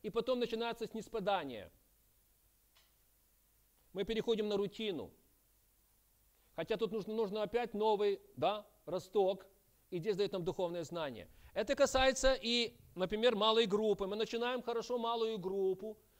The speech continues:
у нас получается очень много людей приходит, да, все больше, больше, больше, больше, потом раз — критическая ситуация, какой-то конфликт,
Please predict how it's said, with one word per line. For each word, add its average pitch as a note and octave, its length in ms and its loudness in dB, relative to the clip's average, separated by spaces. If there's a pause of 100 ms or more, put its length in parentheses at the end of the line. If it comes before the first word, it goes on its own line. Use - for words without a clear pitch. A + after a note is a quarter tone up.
(140)
у F#3 60 -8
нас A#3 180 2
получается B3 720 2
очень A#3 400 2
много G#3+ 680 2 (680)
людей B3 480 4
приходит, B3 500 0 (200)
да, B3 200 2
все A3 160 2
больше, B3 400 6
больше, A#3+ 380 4
больше, A#3 360 4
больше, B3+ 300 4
потом A#3 160 -2
раз — C4+ 420 4 (680)
критическая A#3 520 0
ситуация, A3+ 560 4
какой-то A3 320 0
конфликт, A3 760 -4